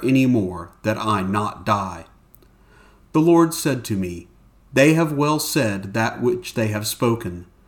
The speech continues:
I will raise them up a prophet from among their brothers, like you. I will put my words in his mouth, and he shall speak to them all that I shall command him.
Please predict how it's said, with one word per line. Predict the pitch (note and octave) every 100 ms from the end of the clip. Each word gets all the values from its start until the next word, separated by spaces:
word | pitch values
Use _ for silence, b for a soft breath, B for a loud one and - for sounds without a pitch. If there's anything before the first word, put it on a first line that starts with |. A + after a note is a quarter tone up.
| b b
I | A2+ A2+
will | A2
raise | A2+ A2+ B2 B2
them | C#3+
up | B2 B2 -
a | A#2+
prophet | - D3 C3 F#2 -
from | - A2
among | G#2 G2+ G2+
their | G2+ G2+
brothers, | A2 G#2 G2+ F#2 - -
like | G#2+ G#2 G#2+
you. | A2 F#2+ F2+ - b b b -
I | A2+
will | G#2+ G#2
put | B2 B2
my | A2+
words | G#2 A2 A#2 A#2+ A#2
in | C3+
his | D3+ D#3+
mouth, | C3 F2 F#2+ - _ b b
and | B2
he | C3
shall | A2+ B2+ A2+
speak | - E3 D#3+ -
to | A2+
them | G2 F#2 F#2+
all | - A#2 G2
that | F#2+ F#2
I | F2+
shall | - G2 F#2
command | G2+ G2+ G#2 G2+
him. | F#2+ F2